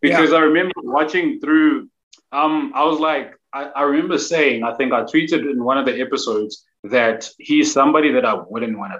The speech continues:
Speaker 1: play because having watched the season, in tribal councils, he s-, he says the truth. He's too truthful. Like, at tribal council, people lie to each other all the time, or you sort of, you're vague.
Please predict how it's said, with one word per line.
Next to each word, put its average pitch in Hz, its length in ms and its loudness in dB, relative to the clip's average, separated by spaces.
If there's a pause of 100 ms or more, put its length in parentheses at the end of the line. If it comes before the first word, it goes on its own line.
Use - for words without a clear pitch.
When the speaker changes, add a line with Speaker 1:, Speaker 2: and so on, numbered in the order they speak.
Speaker 1:
play - 180 -12 (500)
because 139 800 6 (520)
having 156 300 0
watched 139 220 2
the 135 80 -2
season, 117 580 -4 (380)
in 156 140 4
tribal 170 340 2
councils, 147 520 -2
he 131 140 -6
s-, - 280 -4
he 165 200 2
says 180 320 4
the 151 100 2
truth. 139 320 0
He's 123 180 -4
too 202 160 -2
truthful. - 420 -4 (300)
Like, 143 380 0 (100)
at 147 140 -4
tribal 175 360 2
council, 151 360 2
people 156 340 -4
lie 127 260 4
to 139 120 -4
each 131 140 -2
other 127 180 0
all 123 160 -4
the 123 100 -6
time, 123 460 2 (200)
or 139 300 6
you 143 320 6
sort 160 240 0
of, 151 260 0
you're 135 300 -4
vague. 139 380 -2